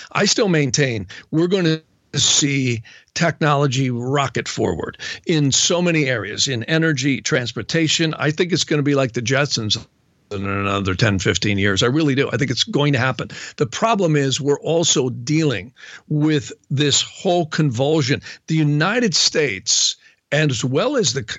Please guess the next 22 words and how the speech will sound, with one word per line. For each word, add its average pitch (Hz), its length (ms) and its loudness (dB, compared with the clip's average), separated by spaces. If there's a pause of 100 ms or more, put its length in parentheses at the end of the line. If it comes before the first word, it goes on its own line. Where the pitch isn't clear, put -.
China, 208 600 0 (120)
are 135 160 2
both 156 460 2
in 160 260 0
something 151 680 0
known 127 340 2
as 95 160 0
Sadi 127 480 0
Sate. 110 560 -2
Now, 87 140 -8
people - 340 -2
may - 180 -2
hear 120 220 4
that 117 220 2
and 110 100 -4
say, 104 140 0
"Well, 80 100 -2
what 80 80 -4
does 131 100 4
that 180 140 4
mean?" 90 160 -6 (360)
Well, 156 200 2